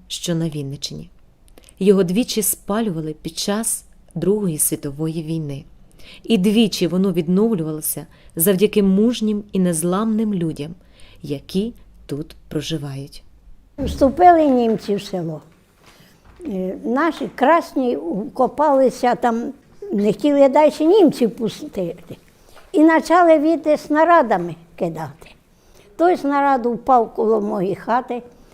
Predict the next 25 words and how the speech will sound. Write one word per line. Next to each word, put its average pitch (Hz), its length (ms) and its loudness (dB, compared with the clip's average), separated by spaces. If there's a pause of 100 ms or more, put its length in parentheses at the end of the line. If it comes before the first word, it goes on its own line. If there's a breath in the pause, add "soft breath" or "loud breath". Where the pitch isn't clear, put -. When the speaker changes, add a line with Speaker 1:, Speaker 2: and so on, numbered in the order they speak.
(360 soft breath)
Speaker 2:
і, 349 80 -6
е, 220 360 -2 (520)
мого 214 240 -6
тата 160 360 -10
вбило. 147 520 -14 (800)
Осколків 277 720 0
кругом 254 540 0
було, 262 420 0
і, 254 340 -4
і 226 40 -2
ми 262 260 -2
були 254 580 0
з 220 60 -4
мамою 240 500 0
в 226 80 -10
хаті, 240 300 0
і 226 60 0
мене 226 240 0
не 226 180 -2
зачепило. 226 640 -8 (1160 loud breath)
Так, 247 340 0 (400)
тоді 247 300 -4
вже 254 240 0
цілу 254 420 -2
ніч 269 480 -2